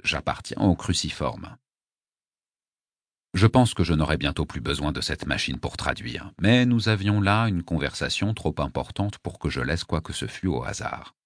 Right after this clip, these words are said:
Cela signifie-t-il que je pourrais me joindre à vous lorsque vous descendez dans la faille ? »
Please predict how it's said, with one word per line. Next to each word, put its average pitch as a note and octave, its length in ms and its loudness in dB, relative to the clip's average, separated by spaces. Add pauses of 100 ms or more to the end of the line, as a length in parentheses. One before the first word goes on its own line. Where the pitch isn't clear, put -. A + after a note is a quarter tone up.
(1600)
Cela B1+ 400 -2
signifie-t-il D#2 640 -4
que G2+ 100 4
je E2 120 2
pourrais B1+ 360 -2
me A2+ 160 -4
joindre E2 420 0
à D#2 120 2
vous A#2+ 200 -2
lorsque - 300 -2
vous F#2+ 200 2
descendez F#2+ 440 4
dans G2+ 140 0
la G2+ 120 6
faille ? » A2 460 0